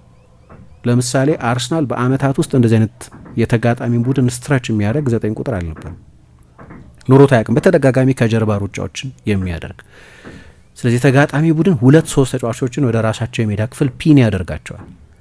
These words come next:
ወደ ራሳቸው የሜዳ ክፍል እንዲለጠጡ፣ እንዲሳቡ ያደርጋቸዋል ማለት ለኦደጋርድ፣ ለኤዜ፣ ለሳካ፣ ለማርቲኔሊ፣ ለማድዌኬ፣ ለ-፣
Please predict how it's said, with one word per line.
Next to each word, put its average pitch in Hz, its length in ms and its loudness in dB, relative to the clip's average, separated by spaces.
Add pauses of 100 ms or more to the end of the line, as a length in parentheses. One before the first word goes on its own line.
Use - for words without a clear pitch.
(1040)
ወደ 113 160 0
ራሳቸው 120 360 0
የሜዳ 113 200 0
ክፍል 120 200 -4
እንዲለጠጡ፣ 110 560 -2
እንዲሳቡ 110 420 -4
ያደርጋቸዋል 120 580 -2
ማለት 165 260 -2
ለኦደጋርድ፣ 120 880 0
ለኤዜ፣ 113 600 0 (260)
ለሳካ፣ 110 540 -2 (120)
ለማርቲኔሊ፣ 113 680 -2
ለማድዌኬ፣ 101 680 -4 (160)
ለ-፣ 98 200 -6